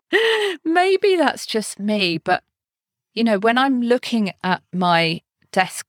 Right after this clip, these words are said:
setup here, I've got a number of Apple products. I've got, um, Mac One Mini, which is my computer, which is like a, a big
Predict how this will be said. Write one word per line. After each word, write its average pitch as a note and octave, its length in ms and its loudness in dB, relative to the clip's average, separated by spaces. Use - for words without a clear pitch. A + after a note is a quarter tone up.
setup - 680 -2
here, D#3+ 540 0
I've F3+ 160 0
got - 180 0
a F#3 60 0
number A#3 380 2
of G#3+ 220 -2
Apple E3 440 -2
products. - 1040 -6
I've E3 220 0
got, - 440 0
um, E3 320 -4
Mac E3 540 -2
One F3+ 520 0
Mini, F3+ 480 0
which - 360 -4
is F3 340 0
my E3+ 400 2
computer, E3+ 880 0
which - 280 -4
is - 460 -6
like F3 360 0
a, E3 240 0
a E3+ 100 -4
big E3+ 340 0